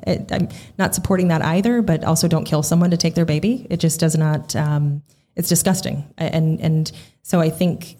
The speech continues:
while she's not unhinged, she is absolutely mentally ill. If that's, if that's the conclusion that you jump to, that's your solution, is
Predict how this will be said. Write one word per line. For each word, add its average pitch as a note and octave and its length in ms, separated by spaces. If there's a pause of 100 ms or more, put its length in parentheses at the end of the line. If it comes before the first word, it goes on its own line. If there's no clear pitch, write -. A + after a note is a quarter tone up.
while E3+ 220
she's E3+ 240
not F3 180
unhinged, D3+ 840
she E3 180
is D3+ 240
absolutely E3 880
mentally D#3 460
ill. C3+ 320 (100)
If D#3 140
that's, E3+ 340
if F3+ 100
that's F3+ 260
the F3 200
conclusion F3 460
that E3 100
you E3 80
jump D#3+ 320
to, - 280 (280)
that's E3 240
your F#3 80
solution, E3+ 800 (380)
is D#3 540